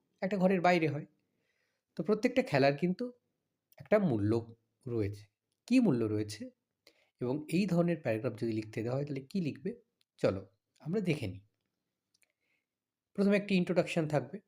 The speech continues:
অতি অবশ্যই। "Games and sports are important part of our lives।" যে খেলাধুলা হচ্ছে আমাদের জীবনের একটি গুরুত্বপূর্ণ অংশ। "From our childhood,"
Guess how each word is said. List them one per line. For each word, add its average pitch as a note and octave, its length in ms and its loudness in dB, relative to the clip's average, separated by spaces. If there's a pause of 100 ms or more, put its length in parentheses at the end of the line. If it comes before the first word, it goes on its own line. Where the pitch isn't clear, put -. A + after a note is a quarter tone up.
(360)
অতি C#3 220 2
অবশ্যই। D#3 460 0 (580)
"Games A3 320 2 (220)
and D3+ 140 2
sports C3+ 520 -2 (400)
are D3+ 100 -4 (160)
important A#3+ 520 0
part - 640 -2
of - 140 -10
our G3+ 180 -2
lives।" - 580 -16 (640)
যে D3 60 -2
খেলাধুলা F#3+ 440 4
হচ্ছে D#3+ 340 0 (120)
আমাদের - 600 -6 (460)
জীবনের C3 420 -2 (640)
একটি C#3 220 -4
গুরুত্বপূর্ণ G#3+ 640 0
অংশ। F#2 360 -4 (880)
"From C3 340 0 (220)
our E3+ 200 4
childhood," G#2+ 680 -4